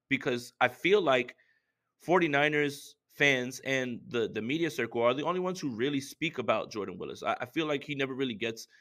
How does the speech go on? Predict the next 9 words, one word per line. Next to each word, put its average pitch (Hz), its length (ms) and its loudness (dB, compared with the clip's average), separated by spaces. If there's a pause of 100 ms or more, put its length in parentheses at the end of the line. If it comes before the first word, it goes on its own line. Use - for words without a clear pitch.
(240)
national 123 420 0
notoriety, 117 640 2
but 117 340 0 (500)
the 120 80 -2
Raiders 143 300 4
come 147 180 -4
in 139 60 -4
and 123 100 -6
sweep, 143 260 -4